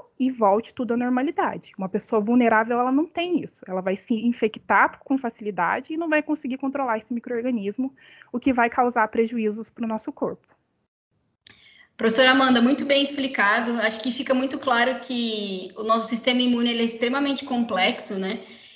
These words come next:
Speaker 2: E quando você fala de bom funcionamento desse sistema, a gente entra num assunto, é, que vem chamando atenção nos últimos tempos, que são as doenças autoimunes. Você poderia explicar pra gente um pouquinho mais o que que são essas doenças autoimunes?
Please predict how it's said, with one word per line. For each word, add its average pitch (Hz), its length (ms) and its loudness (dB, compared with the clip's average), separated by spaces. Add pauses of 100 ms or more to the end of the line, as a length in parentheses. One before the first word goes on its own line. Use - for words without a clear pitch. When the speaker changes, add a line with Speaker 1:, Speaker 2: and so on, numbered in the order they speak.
Speaker 2:
E 233 100 -8
quando 294 280 4
você 330 240 0
fala 269 260 2
de 247 140 0
bom 247 380 0
funcionamento 262 920 0
desse 214 280 -2
sistema, 247 580 -2
a - 20 4
gente 240 320 0
entra 269 300 0
num 269 180 0
assunto, 277 800 -2 (320)
é, 226 420 4
que 285 120 -2
vem 269 300 2
chamando 294 340 2
atenção 262 520 -2
nos 247 140 -2
últimos 233 360 -4
tempos, 254 500 -2
que - 240 -4
são 277 200 2
as 294 120 4
doenças 285 540 2
autoimunes. 262 840 0 (300)
Você - 140 -6
poderia 330 360 4
explicar 285 440 0
pra 240 160 2
gente 240 320 -2
um 233 80 -2
pouquinho 226 520 -4
mais 226 380 2
o 240 60 -4
que 370 160 -6
que - 100 -8
são 285 240 -2
essas 233 260 -4
doenças 208 460 -4
autoimunes? 196 880 -6